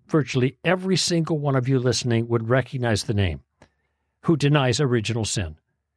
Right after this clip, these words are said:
There are people also who I could name now who you would recognize the name. And these are, uh, friends of mine.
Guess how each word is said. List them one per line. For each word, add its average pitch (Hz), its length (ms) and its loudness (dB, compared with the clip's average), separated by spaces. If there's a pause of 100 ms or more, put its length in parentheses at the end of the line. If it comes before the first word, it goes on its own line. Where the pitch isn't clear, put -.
(920)
There 165 200 4
are 143 120 4
people 147 540 0 (200)
also 147 580 0
who 131 200 0
I 120 120 2
could 123 200 -2
name 127 220 0
now 107 380 -2 (200)
who 131 440 2 (380)
you 151 160 2
would 135 160 0
recognize 117 520 0
the 123 60 -6
name. 113 180 -2
And 143 80 0
these 180 180 0
are, 165 180 -2
uh, 160 60 2
friends 294 340 0
of 226 100 0
mine. 87 300 -8